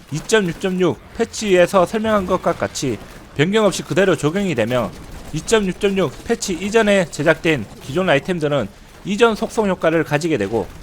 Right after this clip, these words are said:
이점육 점 육 패치 이후에 제작된 아이템에 한해서만 바뀌는 세트 효과를 가지게 됩니다.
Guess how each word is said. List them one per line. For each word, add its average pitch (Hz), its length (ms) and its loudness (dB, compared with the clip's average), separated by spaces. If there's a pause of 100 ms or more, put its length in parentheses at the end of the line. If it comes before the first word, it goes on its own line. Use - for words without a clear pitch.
(260)
이점육 185 440 0
점 196 160 -2
육 139 160 -2
패치 - 340 -4 (200)
이후에 233 360 4
제작된 185 640 0 (580)
아이템에 156 400 0
한해서만 160 560 0 (400)
바뀌는 214 500 -2
세트 202 300 -4
효과를 170 440 0
가지게 160 380 -2
됩니다. 98 320 -4